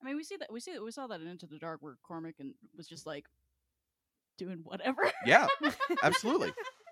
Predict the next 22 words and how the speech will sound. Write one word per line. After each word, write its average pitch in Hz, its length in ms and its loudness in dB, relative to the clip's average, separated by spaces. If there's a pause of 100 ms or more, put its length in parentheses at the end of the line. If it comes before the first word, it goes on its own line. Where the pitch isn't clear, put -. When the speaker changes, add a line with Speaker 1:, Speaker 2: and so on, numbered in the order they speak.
(600)
Speaker 2:
And 143 160 10
the 143 40 8
fact 165 220 12
that 156 120 2
they 127 160 8
let 117 360 6 (680)
the, 127 180 0 (100)
the, 110 80 -14
the 117 100 -2
concept 127 500 0
of 120 100 -4
a 113 40 0
Wayseeker 104 560 -2
even 101 180 -4
exists, - 600 -8 (240)
which - 340 -8 (320)
does 92 220 -4
not 101 340 0 (120)
in 82 320 -6 (100)
the 90 60 -10
Skywalker 82 600 -4
era. 76 300 -4